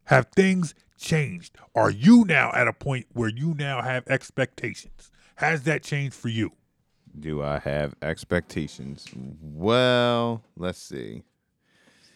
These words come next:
Speaker 2: Do I have expectations? Nah.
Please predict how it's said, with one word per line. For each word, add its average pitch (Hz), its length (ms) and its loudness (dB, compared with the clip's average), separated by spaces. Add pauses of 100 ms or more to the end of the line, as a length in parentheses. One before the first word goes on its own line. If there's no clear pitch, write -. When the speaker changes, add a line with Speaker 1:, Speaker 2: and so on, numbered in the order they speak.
(640)
Speaker 2:
Do 147 60 -2
I - 20 0
have 160 180 -2
expectations? 160 1080 -8 (1500)
Nah. 156 460 -4